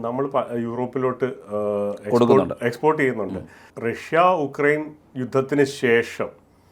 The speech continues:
Speaker 1: ആ, വന്നിരിക്കുന്ന മേജർ ആയിട്ടുള്ള ഒരു ചേഞ്ച് എന്താണെന്ന് വെച്ച് കഴിഞ്ഞാൽ അത്രയും നാളും ഇന്ത്യ ഇമ്പോർട്ട് ചെയ്യുന്നുണ്ട്. പെട്രോളിയം പ്രോഡക്ട്സ് നമ്മൾ ഇമ്പോർട്ട് ചെയ്യുന്നുണ്ടായിരുന്നു. കാരണം നമ്മുടെ ആഭ്യന്തരമായിട്ടുള്ള പ്രൊഡക്ഷൻ കൊണ്ട് നമുക്ക് എങ്ങും ഇങ്ങും എത്തൂല. അപ്പോൾ നമ്മൾ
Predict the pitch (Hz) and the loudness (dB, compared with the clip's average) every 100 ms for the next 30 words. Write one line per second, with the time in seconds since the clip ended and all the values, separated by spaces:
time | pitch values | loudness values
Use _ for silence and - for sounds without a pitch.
0 | _ _ _ _ _ _ - 123 120 120 | _ _ _ _ _ _ -2 2 4 2
1 | 123 131 131 135 131 120 127 143 165 180 | 2 2 2 2 2 2 4 6 6 6
2 | 165 139 131 135 127 127 123 123 - 110 | 8 6 4 0 2 2 0 -4 -4 -2
3 | 120 131 123 117 113 110 104 98 107 107 | -2 0 0 0 -2 -2 -4 -4 -6 -2
4 | 107 - 185 185 143 143 156 127 123 131 | -4 -2 -4 0 0 0 -2 -4 -4 -2
5 | 143 147 139 - - - - _ - 147 | -2 2 2 0 -12 -20 -20 _ -6 -2
6 | 147 185 185 180 170 135 123 127 123 170 | 2 2 2 2 2 2 2 2 2 6
7 | 202 208 196 196 214 202 190 185 170 170 | 6 6 4 2 2 2 2 2 2 2
8 | 165 151 123 123 135 151 165 170 165 147 | 2 4 4 4 4 4 2 6 8 8
9 | 147 160 160 160 156 151 160 160 156 160 | 6 2 4 6 6 4 2 4 6 6
10 | 143 143 139 139 139 151 147 139 135 135 | 4 0 4 2 2 2 4 4 4 4
11 | 139 147 135 117 - 104 80 - - - | 4 6 4 2 -2 -4 -6 -14 -20 -20
12 | - - 151 165 220 | -12 -2 2 4 4